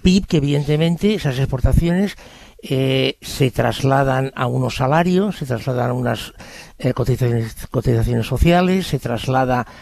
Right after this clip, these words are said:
a unos impuestos, etcétera, etcétera. Mm, Francia, que son muy listos los franceses, eh, hay una del-, en este momento hay una delegación francesa en China,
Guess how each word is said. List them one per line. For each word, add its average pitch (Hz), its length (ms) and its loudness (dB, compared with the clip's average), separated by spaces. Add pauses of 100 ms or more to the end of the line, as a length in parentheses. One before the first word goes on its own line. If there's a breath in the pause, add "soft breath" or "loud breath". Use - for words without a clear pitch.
(100)
a 139 120 0
unos 127 360 -2
impuestos, 175 560 0
etcétera, 123 340 0
etcétera. 123 380 -2 (460 loud breath)
Mm, 165 380 4 (100)
Francia, 202 540 4
que 135 120 -6
son 143 160 0
muy 131 200 0
listos 127 380 0
los 110 140 -4
franceses, 113 600 -4 (380 loud breath)
eh, 135 480 0
hay 160 180 2
una 196 120 4
del-, 185 220 0
en 151 160 2
este 196 200 2
momento 185 520 2
hay 147 180 -2
una 160 200 -2
delegación 147 520 0
francesa 156 440 0
en 143 80 -2
China, 156 380 -2